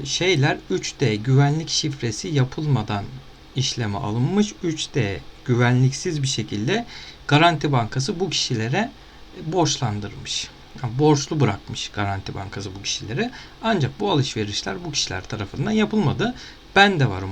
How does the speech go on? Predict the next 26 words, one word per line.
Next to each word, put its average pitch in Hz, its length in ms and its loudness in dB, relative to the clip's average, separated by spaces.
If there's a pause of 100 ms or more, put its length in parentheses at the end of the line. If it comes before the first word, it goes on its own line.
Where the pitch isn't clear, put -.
burada. 143 300 -2
Ben 185 140 2
şikayet 123 520 -4
oluşturmadım 107 720 -2
arkadaşlar. 98 640 -4 (400)
Dolayısıyla 165 720 4 (340)
benim 202 300 6
kredi 165 340 0
kartı 131 380 -2 (360)
bilgilerimi 113 760 0
ben 135 180 6
çaldırmadığıma 127 840 2
göre 104 320 -2
aynı 156 320 6
günde 110 520 0
üç 135 260 2
dört 156 240 6
kişi 101 380 -4 (240)
burada 123 300 2
şikayet 123 460 0
oluşturuyorsa 175 720 -2
bir 190 80 -2
de 196 100 4
şikayet - 440 2
oluşturmayanlar 127 840 2
var 87 160 -10